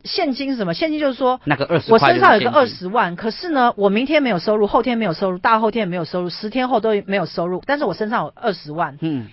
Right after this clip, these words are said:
Speaker 1: 那二十万是死钱。
Speaker 2: 嗯。
Speaker 1: 它不是活钱。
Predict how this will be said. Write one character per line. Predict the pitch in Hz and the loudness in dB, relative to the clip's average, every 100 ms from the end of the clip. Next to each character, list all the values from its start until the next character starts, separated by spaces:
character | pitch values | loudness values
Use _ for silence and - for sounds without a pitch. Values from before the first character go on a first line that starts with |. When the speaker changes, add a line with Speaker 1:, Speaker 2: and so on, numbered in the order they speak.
| _ | _
Speaker 1:
那 | 311 330 | -4 0
二 | 320 | 2
十 | 226 | 4
万 | 240 | 2
是 | 240 | 0
死 | - - 156 | -8 -12 -12
钱。 | - 170 135 143 _ _ | -8 -6 -6 -10 _ _
Speaker 2:
嗯。 | 156 123 - | 2 2 -2
Speaker 1:
它 | 285 | -2
不 | 294 262 | -2 0
是 | |
活 | 285 180 120 | -2 0 -2
钱。 | - 160 123 | -4 -10 -12